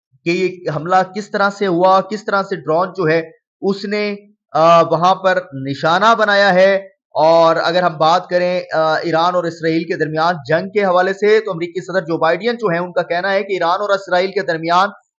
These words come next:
जंग के इम्कान को रोका जा सकता है। सदर बाइडेन जो है उन्होंने कहा है कि जर्मनी, फ्रांस और बरतानवी क़यादत से मुलाकात के बाद मीडिया से गुफ्तगू करते हुए उनका कहना है कि इसराइल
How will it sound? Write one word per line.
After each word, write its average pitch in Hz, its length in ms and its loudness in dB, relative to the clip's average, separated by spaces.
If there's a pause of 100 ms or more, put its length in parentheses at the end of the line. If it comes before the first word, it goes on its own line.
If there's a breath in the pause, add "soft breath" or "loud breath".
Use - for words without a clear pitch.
जंग 190 260 2
के 185 220 -4
इम्कान 170 380 0
को 185 160 0
रोका 160 280 2
जा 151 220 2
सकता 196 340 -2
है। 156 200 4
सदर 165 340 -4 (320 soft breath)
बाइडेन 175 420 2
जो 202 100 -4
है 175 120 2
उन्होंने 185 240 -4
कहा 175 240 2
है 180 120 4
कि 190 120 -4
जर्मनी, 170 320 -4
फ्रांस 170 380 -2
और 175 80 -2
बरतानवी 160 420 -4
क़यादत 170 300 -2
से 175 140 -8
मुलाकात 165 480 -2
के 180 60 -6
बाद 165 360 0
मीडिया 160 260 -8
से 180 100 -12
गुफ्तगू 185 300 -8
करते 185 280 -8
हुए 180 180 -4
उनका 180 220 -6
कहना 180 280 -4
है 185 100 -4
कि 190 140 -12
इसराइल 185 500 -4